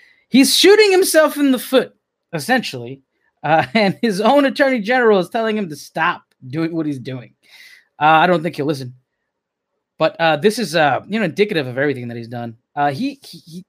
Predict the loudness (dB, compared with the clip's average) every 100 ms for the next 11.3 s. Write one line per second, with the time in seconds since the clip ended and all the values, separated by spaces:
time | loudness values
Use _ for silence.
0 | _ -20 -20 _ -18 -6 0 2 0 -8
1 | -4 -2 0 -2 -4 -16 _ _ _ -14
2 | -14 -4 -4 -4 -8 _ -16 -8 -8 -6
3 | -2 -2 -2 -6 -10 -10 -14 -14 -14 _
4 | _ _ _ _ -6 -2 0 0 0 -2
5 | -2 -2 -2 -2 0 -2 0 -4 -4 -6
6 | -4 -4 -8 -12 -8 -8 -10 -14 -10 -10
7 | -8 -10 -8 -8 -10 -14 -20 -14 -8 0
8 | 2 2 0 -2 0 -2 -4 -8 -4 -2
9 | -2 -2 -4 -6 -8 -2 -2 -2 -8 -14
10 | _ _ _ _ -2 -2 -2 -6 -6 -10
11 | -2 -2 -2